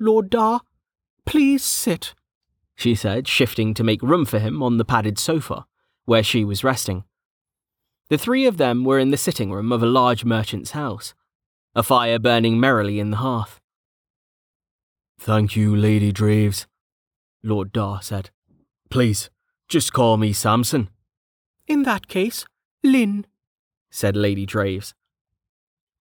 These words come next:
"Of course," said Lord Dar, nodding.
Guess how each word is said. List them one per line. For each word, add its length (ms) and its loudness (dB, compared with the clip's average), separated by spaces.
"Of 140 -6
course," 480 2
said 220 -2
Lord 320 -2
Dar, 440 -2
nodding. 360 0